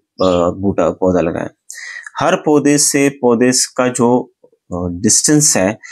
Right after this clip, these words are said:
उसको ढाई स-, ढाई इंच या तीन इंच रखें। ढाई से तीन इंच पौधे से पौधे का और लाइन से लाइन का आप, उम, फासला रखें।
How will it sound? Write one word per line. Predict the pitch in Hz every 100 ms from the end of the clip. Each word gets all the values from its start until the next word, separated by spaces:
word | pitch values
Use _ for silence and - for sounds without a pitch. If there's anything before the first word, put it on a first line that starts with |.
| - -
उसको | 143 - 156 151
ढाई | 104 95 101 127
स-, | - - 110
ढाई | 110 120 131
इंच | 135 - 127
या |
तीन | 131 - 139 135
इंच | 104 98 76
रखें। | - - 78 _ - _ 101
ढाई | 117
से | 135
तीन | 127 135 135
इंच | 139 143 - -
पौधे | 110 110 123
से | 143
पौधे | 135 131 139
का | 135
और | 135 117
लाइन | 107 107 113
से | - 120
लाइन | 110 101 104
का | 131 156 - - - - 98
आप, | 98 -
उम, | 104 104 - - 95 95 92 92 98 -
फासला | 107 98 127
रखें। | 127 120 143